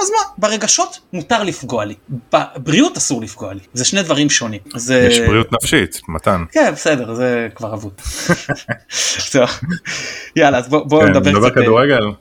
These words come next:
Speaker 1: כן, זהו, עברו עשר דקות תחילת ההקלטה, אז בוא נעבור לדבר כדורגל.
Speaker 2: כן.
Speaker 1: אז, אה, איחוד בני סכנין של המאמן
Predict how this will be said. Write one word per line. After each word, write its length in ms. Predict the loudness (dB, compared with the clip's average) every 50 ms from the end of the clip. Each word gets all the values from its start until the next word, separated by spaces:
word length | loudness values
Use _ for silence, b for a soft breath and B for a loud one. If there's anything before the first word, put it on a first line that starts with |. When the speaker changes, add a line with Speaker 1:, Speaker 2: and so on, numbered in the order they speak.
| _ _
Speaker 1:
כן, 220 | 0 0 2 2 2
זהו, 120 | 2 0
עברו 180 | 2 2 0 0
עשר 180 | 0 0 0
דקות 240 | 0 -2 -2 -2 -4
תחילת 240 | -2 0 0 2 0
ההקלטה, 300 | 0 0 -2 -2 0 0
אז 80 | -2 0
בוא 120 | -2 -4
נעבור 240 | -4 -2 -2 -2 -4
לדבר 220 | -2 -2 -2 -2
כדורגל. 500 | -2 -4 -4 0 2 2 2 2 2 0 -2 -4 -8
Speaker 2:
כן. 240 | -8 -6 -6 -6 -6 -8 -10
Speaker 1:
אז, 240 | -10 -10 -6 -4 -2 -2
אה, 640 | 0 0 0 -2 -2 -2 -2 -2 -2 -2 -2 -4 -6 -8 _ _ -8
איחוד 300 | -4 -2 0 0 2 2
בני 160 | 2 2 2
סכנין 420 | 0 -2 -2 0 0 2 2 2
של 180 | 2 0 0 0
המאמן 600 | 0 2 2 2 2 4 4 4 2 2 0